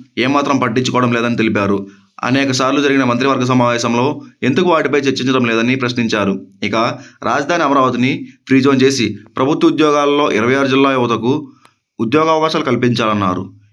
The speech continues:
ఎన్నికల ముందు ఎన్డీఏ కూటమి ఉద్యోగాలు భర్తీ చేస్తామని చెప్పి ఇంతవరకు ఎందుకు అమలు చేయలేదన్నారు. వెంటనే మెగా డిఎస్సి విడుదల చేసి ఉపాధ్యాయ పోస్టులు భర్తీ చేయాలని డిమాండ్ చేశారు. యువత ఎదుర్కొంటున్న సమస్యల పరిష్కారం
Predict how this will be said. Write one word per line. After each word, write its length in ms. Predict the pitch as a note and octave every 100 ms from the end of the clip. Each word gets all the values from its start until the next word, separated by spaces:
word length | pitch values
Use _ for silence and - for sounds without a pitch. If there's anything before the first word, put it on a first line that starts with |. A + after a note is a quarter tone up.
| -
ఎన్నికల 300 | B2 D#3+ D#3+
ముందు 340 | D#3+ D3 D3 C#3+ -
ఎన్డీఏ 400 | A#2+ C#3+ E3 E3
కూటమి 320 | E3 C#3 C#3 C3+
ఉద్యోగాలు 380 | A2 C3+ C3 C#3
భర్తీ 280 | A2+ A2 C3
చేస్తామని 500 | A#2+ A2+ A2+ A2 G#2+
చెప్పి 320 | G#2 G2 A#2+ D3+ - - _ _ -
ఇంతవరకు 460 | B2 C3 C#3 C#3 D#3 - - -
ఎందుకు 260 | A#2 D3 E3
అమలు 200 | C#3+ C#3 C#3
చేయలేదన్నారు. 540 | A#2+ A2 G2+ F#2+ F#2 F2 - -
వెంటనే 320 | G#2+ G#2+ A#2 C3 B2 - -
మెగా 260 | A2 B2 D#3+
డిఎస్సి 360 | E3 F3 E3+
విడుదల 240 | C3+ A#2+ B2+ A#2+
చేసి 240 | A2+ B2+ D#3+ - - -
ఉపాధ్యాయ 480 | G#2 D3 F3+ F3+ F3
పోస్టులు 240 | E3 E3
భర్తీ 220 | B2+ B2 C#3+
చేయాలని 300 | C3+ B2+ B2
డిమాండ్ 300 | A#2 A2+ G#2
చేశారు. 380 | G2 F#2+ F2 F2 - _ -
యువత 240 | B2 D#3+
ఎదుర్కొంటున్న 580 | E3+ C#3+ C3+ C#3 B2+ B2+
సమస్యల 360 | A#2+ A#2 A#2+ A#2+
పరిష్కారం 360 | A2+ A2 A#2 A2+